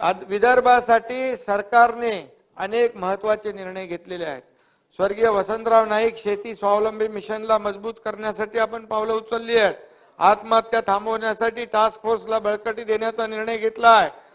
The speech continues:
सुरजागड येथे चौदा हजार कोटी आणि पाच हजार कोटीचे दोन नवीन प्रकल्प उभारण्यास मान्यता दिलेली आहे.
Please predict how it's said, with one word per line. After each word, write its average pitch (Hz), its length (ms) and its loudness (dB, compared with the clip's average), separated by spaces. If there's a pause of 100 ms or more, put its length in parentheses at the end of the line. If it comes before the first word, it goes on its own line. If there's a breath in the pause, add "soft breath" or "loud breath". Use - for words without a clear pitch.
(160 soft breath)
सुरजागड 226 680 4
येथे 226 220 0
चौदा 214 400 2
हजार 226 340 6
कोटी 226 320 -2
आणि 233 140 -2
पाच 220 340 0
हजार 226 220 2
कोटीचे 226 440 -4
दोन 226 300 0
नवीन 226 280 -4
प्रकल्प 220 460 -6
उभारण्यास 226 680 0 (320 soft breath)
मान्यता 220 500 2
दिलेली 247 400 6
आहे. 233 360 12